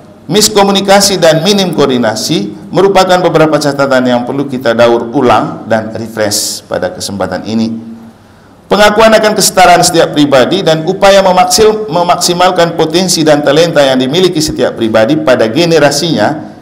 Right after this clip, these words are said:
kiranya membuka hati dan pikiran kita untuk selalu melakukan regenerasi dan kaderisasi partisipasi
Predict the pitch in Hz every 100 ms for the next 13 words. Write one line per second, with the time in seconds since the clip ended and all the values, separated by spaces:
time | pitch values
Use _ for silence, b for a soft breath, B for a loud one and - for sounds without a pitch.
0 | B - 202 302 202 196 190 180 170 170
1 | 180 170 151 - 139 139 131 131 - -
2 | 156 143 143 - 160 180 185 165 160 156
3 | 151 147 - 120 165 185 160 170 160 147
4 | 139 - 165 151 147 - 151 147 135 139
5 | 151 147 143 139 160 165 160 139 113 113
6 | 113 113 165 214